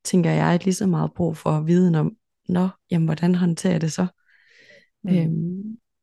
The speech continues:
Speaker 1: jeg ved i hvert
Speaker 2: Ja.
Speaker 1: fald, at jeg har i hvert fald selv været omkring mænd, hvor det var sådan, "Nå, men de var færdige, så var det vel det." Hvor jeg sådan har sat
Speaker 2: Ja.
Speaker 1: ord på sådan, "Ej, vi er faktisk to her, øh, og bare fordi du er færdig, så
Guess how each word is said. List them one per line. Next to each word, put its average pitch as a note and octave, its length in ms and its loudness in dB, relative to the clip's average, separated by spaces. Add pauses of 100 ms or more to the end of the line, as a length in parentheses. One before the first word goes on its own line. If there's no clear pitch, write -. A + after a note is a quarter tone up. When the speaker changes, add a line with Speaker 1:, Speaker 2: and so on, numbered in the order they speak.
(140)
Speaker 1:
jeg E3+ 180 0
ved F#3 160 2
i - 20 2
hvert D3+ 200 0
Speaker 2:
Ja. D3 60 -6
Speaker 1:
fald, D#3 140 0
at - 220 -4 (440)
jeg F3 80 4
har D#3 80 4
i - 20 0
hvert D#3 120 2
fald E3 140 0
selv G3+ 300 -2
været D#3 160 2
omkring D#3 400 0 (440)
mænd, F3 240 4
hvor D#3+ 100 0
det D3+ 120 0
var D3 120 0
sådan, E3 240 0
"Nå, D3+ 80 2
men D3 100 0
de G#3 140 0
var F#3+ 80 2
færdige, D3+ 560 0 (680)
så - 160 -6
var F3 140 2
det E3 140 0
vel D3 160 -4
det." F3 140 0 (400)
Hvor F3 80 4
jeg D#3+ 180 4
sådan F3+ 140 2
har E3 60 2
sat D#3+ 180 -2
Speaker 2:
Ja. - 40 -2
Speaker 1:
ord E3 140 -2
på E3+ 160 -6
sådan, E3+ 380 -2
"Ej, F3 100 0
vi D3+ 80 -2
er D3+ 60 0
faktisk - 320 -8
to A3+ 260 0
her, D#3+ 180 4 (520)
øh, D3+ 300 0 (380)
og E3+ 100 -2
bare F3+ 180 0
fordi F#3 180 4
du G3 160 2
er F#3+ 60 2
færdig, E3+ 420 0
så F3 240 0